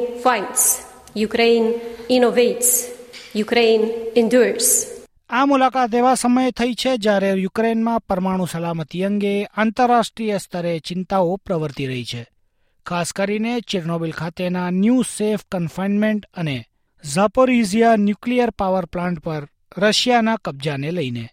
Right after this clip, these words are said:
Speaker 2: વીકેન્ડ દરમિયાન યુક્રેનમાં રશિયાના હવાઈ હુમલામાં ઓછામાં ઓછા સાત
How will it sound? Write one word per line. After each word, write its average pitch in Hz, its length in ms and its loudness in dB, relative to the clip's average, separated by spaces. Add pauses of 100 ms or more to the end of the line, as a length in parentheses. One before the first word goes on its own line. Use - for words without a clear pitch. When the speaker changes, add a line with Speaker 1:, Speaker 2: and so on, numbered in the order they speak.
(640)
Speaker 2:
વીકેન્ડ 160 440 -4
દરમિયાન 208 520 0 (180)
યુક્રેનમાં 208 680 0
રશિયાના 180 460 -2
હવાઈ 151 280 -4
હુમલામાં 185 640 -2
ઓછામાં 170 460 -4
ઓછા 214 320 0
સાત 214 280 -2